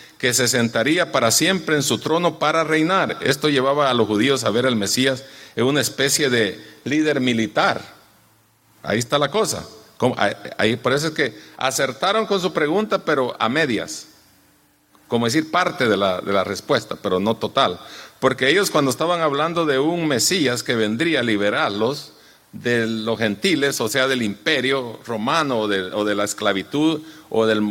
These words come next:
momento opresivo en que estaban atravesando, ellos dijeron, "Oh, ya apareció uno, que este sí nos va a sacar de, de, de, de", porque dice la Biblia, ellos, ellos sabían que el Torah o el Antiguo Testamento decía que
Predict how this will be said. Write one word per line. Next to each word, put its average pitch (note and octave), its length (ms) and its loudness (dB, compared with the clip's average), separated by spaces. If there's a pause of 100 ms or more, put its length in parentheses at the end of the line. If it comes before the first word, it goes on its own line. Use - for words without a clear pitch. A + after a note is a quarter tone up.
(160)
momento C#3+ 580 0
opresivo C3 500 2
en C3+ 60 0
que A#2 60 -4
estaban C#3 320 0
atravesando, B2+ 640 0
ellos C#3 120 2
dijeron, C#3+ 260 2
"Oh, D#3+ 220 2
ya C#3 100 4
apareció C#3 440 0
uno, D#3 320 2
que - 140 -12
este D3 320 -2
sí C#3 100 -6
nos C#3+ 160 -4
va C#3 80 0
a C#3+ 40 -4
sacar C3+ 360 -2
de, A2 220 -2 (400)
de, G2+ 300 -4
de, G2+ 220 -4
de", D3+ 100 0
porque A#2+ 300 -4
dice C#3 280 0
la A2+ 140 2
Biblia, C3+ 480 0
ellos, C#3 340 0
ellos C3+ 320 -2 (200)
sabían C3+ 420 0
que C#3+ 120 -4
el A2 100 -2
Torah D3+ 440 2
o A#2 80 2
el A2+ 60 -2
Antiguo D3 320 0
Testamento C3+ 600 -2
decía C3+ 420 0
que A2+ 220 -2